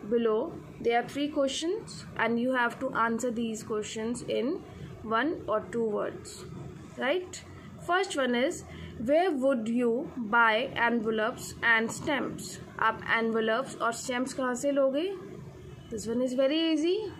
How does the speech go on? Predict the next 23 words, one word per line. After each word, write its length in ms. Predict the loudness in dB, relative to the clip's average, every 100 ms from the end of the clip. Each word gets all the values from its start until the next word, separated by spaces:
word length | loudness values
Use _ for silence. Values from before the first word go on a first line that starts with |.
| -6
Answer 380 | -2 -2 0 2
is 360 | 4 4 2 -4 -14 -16 -16 -16 -8
post 380 | 0 4 4 4
office. 540 | 0 0 -4 -8 -10 -14 -16 -14 -6
हम 160 | 0 0
एक 120 | -2
स्टैम्प्स 400 | -2 0 2 2
और 100 | 2
एनवेलप्स 460 | 2 2 2 0 0
कहाँ 180 | -2
से 120 | 0 0
मिलते 340 | 0 0 2
हैं? 120 | 2 -2
पोस्ट 300 | -2 -2 -2
ऑफिस। 420 | -4 -2 -4 -4 -8 -10
So 20 |
we 160 | -4 -2
will 160 | 0 0
write 240 | 0 0
down 240 | 2 2 0 -4 -4 4
post 480 | 6 6 2 -8 -12 -14 -14 -2
office। 500 | 4 4 2 -4 -4 -10 -12 -12 -12 -14 -16 -12 -12 -10 -6 -6 -6 -10 -10 -10 -10 -10 -10 -2
Your 180 | 0